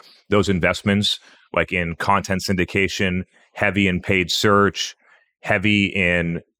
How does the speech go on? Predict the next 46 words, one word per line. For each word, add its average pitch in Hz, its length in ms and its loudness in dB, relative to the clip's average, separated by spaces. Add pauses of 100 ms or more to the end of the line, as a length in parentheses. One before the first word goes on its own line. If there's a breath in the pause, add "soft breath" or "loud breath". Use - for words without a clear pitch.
just - 260 -2
general 95 460 2
sales 90 500 0
talent, 104 600 0
both 90 240 2
S 95 180 -2
D 92 180 -2
Rs 90 460 2
and 90 240 0
A 87 400 0
Es, 104 180 -2
all 98 340 4
capture 98 440 -2
demand 87 420 0
things. 113 600 -2 (440 loud breath)
I 101 120 0
think 117 160 0
that 104 80 0
that 95 220 0
budget 107 360 2
will 95 100 0
start 98 260 0
to 101 100 -2
move 107 720 2 (460)
to 92 420 2 (100)
demand 95 340 2
creation 87 800 0 (160)
level 85 300 2
strategies. 90 680 0
That's - 180 -2
one 90 180 2
thing 92 160 2
that 87 100 4
I 80 80 2
see - 260 -4
in 80 80 -2
go-to-market 80 560 0
that 85 140 0
feels 82 240 0
obvious 82 360 2
to - 100 -4
me. 104 120 2
The 90 140 2
other 85 200 2
things 82 360 -4
are, 80 360 2